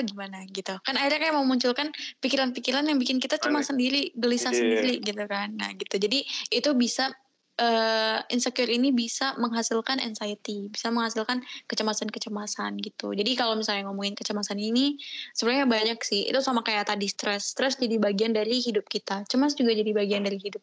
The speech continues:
Speaker 1: kita. Masa ketika lo punya anak, terus anak lo hilang, lo nggak cemas gitu kan?
Speaker 2: Itu, itu parah sih.
Speaker 1: Gitu. Jadi, jadi ya sebenarnya itu adalah ada beberapa bagian dari hidup kita yang ya memang,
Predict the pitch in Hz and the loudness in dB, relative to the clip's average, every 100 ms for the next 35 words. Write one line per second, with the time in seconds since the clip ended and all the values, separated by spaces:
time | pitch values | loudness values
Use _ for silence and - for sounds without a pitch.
0 | - - - 196 202 - - - 269 330 | -12 -8 -4 -4 -6 -8 -6 -2 0 0
1 | 339 294 254 247 240 254 240 214 233 247 | 0 0 2 2 2 2 2 2 -2 -2
2 | 247 247 233 240 240 226 226 226 226 226 | -4 -2 -4 -2 0 0 0 0 0 0
3 | 196 202 220 - _ - 208 196 214 240 | -2 -2 -2 -6 _ -4 0 0 -2 -8
4 | - - - - - - - _ _ _ | -12 -20 -8 -4 -4 -6 -12 _ _ _
5 | _ 131 131 123 - - 143 160 160 123 | _ -2 0 -2 -6 -4 0 0 0 0
6 | 139 - 156 - _ - 50 - 214 214 | 0 -2 -8 -10 _ -12 -6 0 2 2
7 | 214 214 214 233 285 277 156 - 226 294 | 2 2 2 2 2 2 0 -2 0 2
8 | 277 208 190 - - 214 226 294 226 233 | 2 2 0 -4 -2 0 2 0 -2 -2
9 | 262 226 220 - 226 226 226 220 220 220 | 0 0 -2 -4 -2 2 2 2 -2 -2
10 | 214 202 208 202 208 202 214 202 - 196 | -4 -4 -6 -6 -4 -4 -2 -2 -2 -4
11 | - 269 226 208 - _ _ - - 226 | -2 0 0 -2 -10 _ _ -8 0 2
12 | 226 240 277 269 | 4 4 2 0